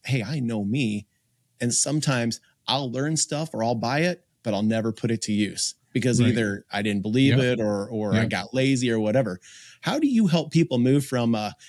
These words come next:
Speaker 1: "Hey, you're right," to, "Yeah, that's right. That's what I want"?
Speaker 2: Well, f-, first of all,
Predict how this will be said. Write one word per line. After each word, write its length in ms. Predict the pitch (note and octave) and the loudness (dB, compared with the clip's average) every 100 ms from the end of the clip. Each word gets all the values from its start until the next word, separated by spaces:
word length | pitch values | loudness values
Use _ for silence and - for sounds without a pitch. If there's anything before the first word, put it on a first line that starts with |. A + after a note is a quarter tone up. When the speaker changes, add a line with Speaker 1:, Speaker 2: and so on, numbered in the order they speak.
| - | -4
Speaker 1:
"Hey, 120 | C#3+ | 0
you're 280 | C3 D#3+ C3+ | 2 4 2
right," 300 | C#3 C3 A2+ - | 0 -2 -2 -2
to, 240 | B2+ A2+ - _ - | 0 -2 -8 _ -12
"Yeah, 240 | B2 A2+ | -10 -8
that's 340 | G#2+ A2+ A2+ | -8 -6 -4
right. 200 | G#2 F#2 - | -4 -6 -6
That's 220 | F#2+ - | -6 -6
what 80 | F#2 | -10
I 80 | F2 | -12
want"? 260 | F2+ F2 _ _ _ _ | -14 -16 _ _ _ _
Speaker 2:
Well, 300 | E3 E3+ C3+ | 0 2 2
f-, 280 | C3+ - C#3+ | -2 -8 -12
first 380 | - G3 F3+ - | 0 4 4 4
of 120 | B2+ | 2
all, 400 | A2+ G#2+ G#2 - | 4 2 0 -6